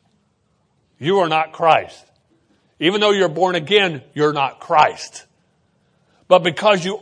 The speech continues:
are born again, now that which belongs to Christ is offered to you. That's why Paul tells us that you are now joint heirs with Christ Jesus. So the blessing of knowing him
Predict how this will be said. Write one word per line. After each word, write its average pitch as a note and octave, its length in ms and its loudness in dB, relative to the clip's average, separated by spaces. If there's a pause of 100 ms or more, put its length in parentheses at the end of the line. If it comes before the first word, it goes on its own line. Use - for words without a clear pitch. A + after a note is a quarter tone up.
are D4 360 8
born F3+ 300 0
again, B2 560 -6 (840)
now A3+ 320 8
that A#3+ 280 4
which A3 280 0
belongs A#3 680 4
to G3 160 -4
Christ C3+ 640 -2 (640)
is D3+ 140 -8
offered A#2 440 -10
to A#2 100 -16
you. C3 320 -14 (1300)
That's D#3 200 2
why D3 160 0
Paul D3 320 -2
tells C#3 320 0
us C#3 140 -10
that C#3 200 0 (200)
you E3+ 180 0
are D3+ 100 2
now C#3+ 360 0 (260)
joint A3+ 560 0
heirs C#3 580 0 (160)
with C#3 220 -6
Christ C#3+ 360 0
Jesus. A2 540 -10 (1400)
So F3+ 140 2
the F3 100 2
blessing A3+ 560 2
of E3 220 4
knowing A#3+ 520 4
him C3+ 400 -4